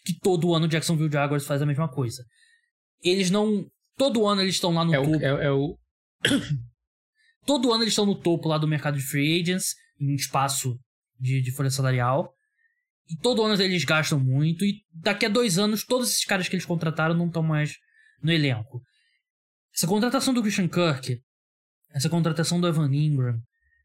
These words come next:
Speaker 1: é, esses dois, acho que são bons exemplos disso, eles são caras que te impedem de achar jogadores que possam contribuir no contrato de calor.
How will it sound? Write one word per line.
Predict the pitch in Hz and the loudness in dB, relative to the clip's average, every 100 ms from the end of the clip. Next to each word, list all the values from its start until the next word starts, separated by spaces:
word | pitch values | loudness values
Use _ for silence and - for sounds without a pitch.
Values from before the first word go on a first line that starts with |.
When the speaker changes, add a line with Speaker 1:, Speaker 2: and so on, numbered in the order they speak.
| _ _ _ | _ _ _
Speaker 1:
é, | 147 143 139 139 135 131 123 - _ _ _ | -4 0 2 2 2 0 -2 -8 _ _ _
esses | 170 170 170 | -2 0 0
dois, | 147 175 160 156 | 2 2 2 0
acho | 151 - | -2 -2
que | |
são | 170 | -2
bons | 143 151 170 | 0 2 0
exemplos | 143 131 143 135 123 | 0 0 0 -2 -2
disso, | 127 175 170 135 117 _ _ _ _ _ _ _ _ _ _ _ _ - | 0 0 0 -4 -6 _ _ _ _ _ _ _ _ _ _ _ _ -2
eles | 190 196 | 0 2
são | 220 202 | 2 0
caras | 202 185 185 196 175 135 - - _ _ | 0 2 2 2 2 0 -4 -8 _ _
que | - | -6
te | 180 - 180 | -4 -2 0
impedem | 170 - 175 180 175 151 143 135 - | -2 0 2 2 2 0 0 -4 -8
de | 139 131 | -4 0
achar | 160 156 - 160 156 156 - _ _ | 0 0 0 0 0 0 -6 _ _
jogadores | 139 143 147 139 147 147 | -4 0 0 0 0 -2
que | 147 | -6
possam | 131 151 151 156 | -2 -2 0 -2
contribuir | 156 151 135 139 | 0 0 0 0
no | 143 | 0
contrato | 139 135 135 | -2 -2 -2
de | 123 | -4
calor. | - 139 117 | -4 -2 -2